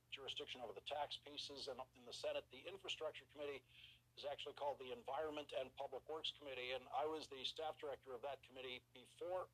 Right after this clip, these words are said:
Finance. And what was always odd about it in those days is that we had environmental staffers over on one section of the office, and we had public works staffers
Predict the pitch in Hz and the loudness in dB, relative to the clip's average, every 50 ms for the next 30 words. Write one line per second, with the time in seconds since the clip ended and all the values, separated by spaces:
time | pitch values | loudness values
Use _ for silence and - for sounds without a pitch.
0 | - - 139 131 123 117 117 117 113 - - 147 131 131 131 - - - - - | -6 -2 0 0 2 2 2 0 0 -4 -4 -2 -2 -2 -2 -6 -10 -12 -12 -12
1 | - - - - - 147 170 - 180 165 151 156 185 202 214 233 214 180 156 - | -14 -16 -20 -12 -6 -4 -4 -4 -4 -4 0 4 6 6 6 6 4 2 -2 -4
2 | - - - - 160 170 190 208 196 165 - - 113 104 101 101 101 - _ - | -10 -12 -6 -2 2 4 6 6 6 4 4 2 2 4 2 2 0 -2 _ -12
3 | 143 131 127 131 127 123 117 - - 127 120 117 113 104 - - - 151 139 - | -12 -8 -4 0 0 0 0 0 0 2 2 2 2 2 0 -2 -4 -6 -4 -4
4 | - - 143 135 120 143 143 139 135 - - 147 131 123 - 180 196 190 165 156 | -6 -6 -4 0 2 4 4 4 4 2 -4 -8 -4 0 2 4 4 4 2 2
5 | 160 185 208 - 165 135 - - - 143 113 104 - - 104 107 117 - - - | 0 0 0 -2 -4 -4 -4 -2 0 0 0 0 0 -2 -4 -2 -2 -2 -2 -4
6 | - - - - 147 143 139 143 147 147 143 139 139 135 - - 139 165 165 156 | -8 -18 -12 -8 -6 -4 0 4 6 6 6 6 4 -2 -4 0 2 2 2 0
7 | - - 156 151 - - - 131 127 - 135 110 117 113 107 98 90 - - - | -2 0 0 2 2 0 -2 -2 -4 -6 -6 -4 0 2 4 4 4 4 2 -4
8 | - - - - - - - - - - 147 151 139 180 175 - - - 208 208 | -6 -6 -6 -12 -20 -20 -20 -20 -10 -6 -4 0 2 2 0 0 0 -2 -2 0
9 | 185 - - 170 180 196 190 - - - - - - - - 160 151 143 135 - | 0 -2 0 2 2 2 2 0 -4 -6 -8 -8 -8 -6 -2 2 2 2 2 2
10 | 147 139 - | 0 0 0